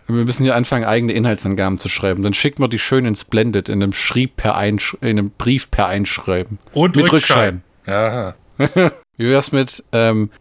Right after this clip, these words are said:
Speaker 1: der durchgeknallte, drogenabhängige Cop Nicolas Cage, wen interessiert der Charakter-, Charaktername,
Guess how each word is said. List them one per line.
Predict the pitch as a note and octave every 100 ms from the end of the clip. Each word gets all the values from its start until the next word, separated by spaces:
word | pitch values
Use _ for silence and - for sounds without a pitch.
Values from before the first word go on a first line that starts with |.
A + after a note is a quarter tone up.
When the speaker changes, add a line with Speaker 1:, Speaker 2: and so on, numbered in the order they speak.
| -
Speaker 1:
der | B2 -
durchgeknallte, | D3+ F#3 - C#3 - C#3+ D3 C3
drogenabhängige | A2+ - B2 E3 D#3+ B2 B2+ - C3 B2 A#2
Cop | - - D3 - -
Nicolas | C3 E3+ C3+ A#2+ -
Cage, | - D3 D3+ -
wen | G#2+
interessiert | G2 - G#2 G#2 F#2+
der |
Charakter-, | - F#2 G2+ - -
Charaktername, | G#2 A2 - F#2 F#2+ G#2